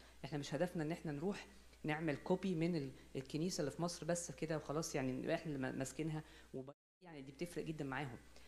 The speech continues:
لما بيشوفوا انه ان احنا ازاي بنامباور التشيرش بتاعتهم، وازاي ان احنا بنساعدهم، وازاي ان احنا عايزينهم هم يشيلوا الكنيسه بعد كده يطلعوا بيها. هم بيبقوا حاسين بالاونرشيب،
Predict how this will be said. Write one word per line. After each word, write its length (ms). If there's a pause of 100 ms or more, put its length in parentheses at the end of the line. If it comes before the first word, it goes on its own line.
(180)
لما 180
بيشوفوا 640
انه 260 (260)
ان 100
احنا 200
ازاي 240
بنامباور 480
التشيرش 360
بتاعتهم، 380
وازاي 180
ان 60
احنا 140
بنساعدهم، 640
وازاي 220
ان 40
احنا 260 (260)
عايزينهم 320
هم 280
يشيلوا 480
الكنيسه 340
بعد 200
كده 180
يطلعوا 240
بيها. 220
هم 160
بيبقوا 200
حاسين 500 (380)
بالاونرشيب، 680